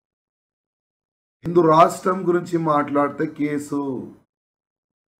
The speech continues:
నా గౌమాతని కొయ్యకండి అని మాట్లాడితే కేసు, హిందూ అమ్మాయిని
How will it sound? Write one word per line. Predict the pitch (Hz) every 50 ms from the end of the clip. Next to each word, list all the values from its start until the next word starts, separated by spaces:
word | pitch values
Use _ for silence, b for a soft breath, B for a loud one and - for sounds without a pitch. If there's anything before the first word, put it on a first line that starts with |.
| _ _ _ _ _ _ _ _ _
నా | 127 160 165 147 123 147
గౌమాతని | 156 175 202 208 202 196 196 190 180 165 180 190 202 202
కొయ్యకండి | 202 - 180 170 165 180 190 185 180 - 196 190 185 185 180 196 202 190 165 - - - _ _ _ _ _ _ _
అని | 170 196 214 208
మాట్లాడితే | 190 180 175 175 160 - 143 160 160 151 156 170 170
కేసు, | 165 - 143 147 156 156 147 - - 151 151 151 143 135 123 110 95 - - - _ _ _ _ _ _ _ _ _ _ _ _ _ _ _ -
హిందూ | 151 170 190 202 208 202
అమ్మాయిని | 196 190 180 180 180 175 180 190 196 208 214 220 220 220